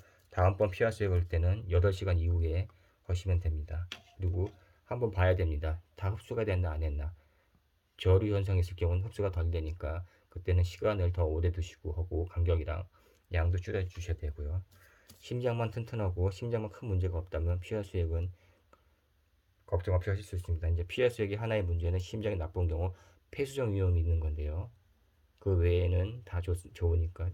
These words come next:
참고하셔야 되고 단지 심장이 나쁠 경우는 폐수정 위험이 있으니까 그때는 조심한다든지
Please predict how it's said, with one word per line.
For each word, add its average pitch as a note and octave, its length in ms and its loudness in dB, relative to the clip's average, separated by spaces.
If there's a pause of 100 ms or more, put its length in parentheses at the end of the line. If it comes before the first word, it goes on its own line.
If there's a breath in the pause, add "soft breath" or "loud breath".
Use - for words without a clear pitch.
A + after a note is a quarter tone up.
(140)
참고하셔야 G2 460 -2
되고 E2 400 -6 (300 soft breath)
단지 F2+ 340 2
심장이 A#2+ 360 -2
나쁠 E2+ 260 -4
경우는 F2 460 0
폐수정 G#2 380 -4
위험이 D#2+ 180 0
있으니까 D#2+ 500 -6
그때는 E2+ 440 -2 (920 loud breath)
조심한다든지 E2+ 960 0